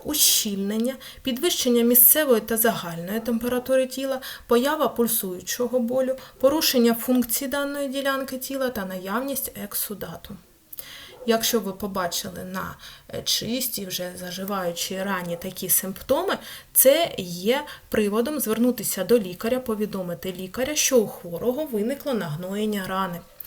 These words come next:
Лікування буде консервативним, призначення антибіотикотерапії, туалету рани з промиванням,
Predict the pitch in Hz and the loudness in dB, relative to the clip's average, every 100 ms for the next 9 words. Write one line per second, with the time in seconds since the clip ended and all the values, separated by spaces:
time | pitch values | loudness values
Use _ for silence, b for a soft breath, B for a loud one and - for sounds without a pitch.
0 | B B B 262 320 294 226 180 175 170 | B B B -2 0 2 2 2 -6 -8
1 | 175 190 320 330 240 202 175 - 170 202 | -8 -6 -4 -2 0 -2 -6 -8 -6 -4
2 | 247 247 233 185 175 202 202 247 247 214 | -2 -2 -2 -2 -4 -6 -4 -4 -2 -4
3 | 185 175 175 240 254 269 262 262 254 262 | -6 -8 -8 -6 -4 -2 -2 -4 -8 -8
4 | B B - 277 240 185 170 165 247 254 | B B -2 2 4 2 -4 -4 -2 -2
5 | 262 269 277 - 277 269 262 269 262 254 | -2 0 -2 -2 -2 0 0 2 2 0